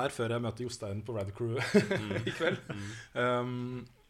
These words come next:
Speaker 1: eh, det er jo et spill jeg har gledet meg enormt til, og jeg visste jo at jeg egentlig ikke burde spille på PlayStation fire, for jeg har hørt at, eh, jeg hørte at det var framerate-problemer
Speaker 2: Mm.
Speaker 1: der. Det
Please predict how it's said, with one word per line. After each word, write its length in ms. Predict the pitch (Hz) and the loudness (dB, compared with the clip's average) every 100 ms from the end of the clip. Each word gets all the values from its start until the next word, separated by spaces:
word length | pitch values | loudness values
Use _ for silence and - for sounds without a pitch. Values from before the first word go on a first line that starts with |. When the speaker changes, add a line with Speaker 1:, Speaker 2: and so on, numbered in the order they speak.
| - - | -12 -2
Speaker 1:
eh, 960 | 117 117 113 113 113 113 113 110 113 127 | 2 4 2 2 2 0 0 0 -2 4
det 80 | |
er 60 | 143 | 6
jo 60 | 139 | 6
et 60 | |
spill 140 | - 123 | 2 0
jeg 60 | 117 | 0
har 80 | 139 | 2
gledet 240 | 127 104 | 0 0
meg 180 | 120 131 | -2 -4
enormt 360 | 131 110 98 101 | -2 -2 -2 0
til, 160 | 170 165 | -2 -2
og 220 | 131 127 | 0 2
jeg 140 | 127 127 | 2 0
visste 320 | 131 - 117 | -4 -6 -4
jo 60 | 107 | -4
at 80 | |
jeg 80 | 127 | -4
egentlig 320 | 117 101 120 | -4 -6 -6
ikke 120 | 117 120 | -4 -2
burde 120 | 110 | -2
spille 260 | 107 107 98 | -4 -4 -4
på 140 | 98 113 | -6 -8
PlayStation 480 | 98 98 98 113 110 | -6 -6 -8 -6 -6
fire, 260 | 120 127 | -2 -2
for 100 | 170 | -2
jeg 100 | 123 | -4
har 80 | 110 104 | -2 -2
hørt 180 | 104 | -4
at, 220 | 110 101 120 | -8 -10 -8
eh, 340 | 110 107 107 117 | -6 -6 -8 -8
jeg 80 | 110 | -6
hørte 320 | 110 - 139 | -6 -6 -12
at 160 | 135 123 | -12 -10
det 80 | 113 | -8
var 80 | 110 | -6
framerate-problemer 720 | 107 92 101 - 101 98 98 | -6 -6 -8 -8 -8 -6 -4
Speaker 2:
Mm. 120 | 101 | -4
Speaker 1:
der. 80 | |
Det 20 | 139 | -4